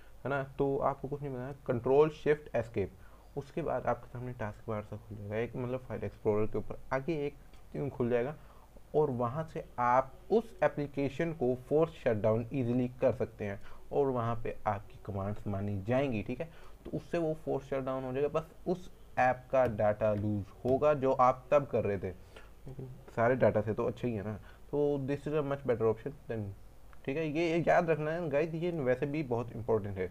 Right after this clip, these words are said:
ठीक है, ये मैं अब कहना चाहूँगा, शो मैं कर नहीं पाया, उसके लिए sorry। अब जल्दी से number eight की तरफ बढ़ते हैं और you will love it, I am telling you। अब बात करते हैं number eight की और आपको ये visualize करो पहले आप, ठीक है।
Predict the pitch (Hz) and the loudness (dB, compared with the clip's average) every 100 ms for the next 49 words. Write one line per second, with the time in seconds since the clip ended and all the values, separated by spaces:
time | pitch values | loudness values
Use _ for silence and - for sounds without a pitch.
0 | - 117 147 - 120 120 117 113 117 113 | -4 -6 -6 -4 -2 -2 -4 -2 -4 -2
1 | 120 135 156 170 180 - 151 147 139 139 | -2 -2 0 2 2 0 -4 2 2 2
2 | 123 139 170 139 - 110 107 104 110 - | -2 -2 -2 -4 -4 -6 -2 -4 -4 -12
3 | - - - 143 143 147 160 143 113 107 | -20 -12 -4 2 2 0 -2 0 0 2
4 | 110 - 113 113 - - 101 95 - - | 0 -2 -2 -2 -2 -4 -2 -2 -4 -4
5 | - 135 104 101 165 117 98 170 147 117 | 2 2 2 4 4 4 6 6 6 6
6 | 101 - - 117 117 113 104 95 90 87 | 4 0 -2 -2 -2 0 0 0 -6 -10
7 | - - - - - 160 143 139 143 147 | -4 6 8 8 8 6 6 4 4 2
8 | 143 160 139 143 143 131 135 - 139 147 | 2 0 4 4 4 2 2 0 0 2
9 | 139 151 - - 131 135 - - 143 156 | 6 6 4 6 6 4 -2 -4 0 2
10 | 160 135 127 123 127 143 151 160 - 120 | 4 4 4 4 4 6 6 6 6 6
11 | 107 101 98 95 - 135 | 8 6 2 0 -4 -6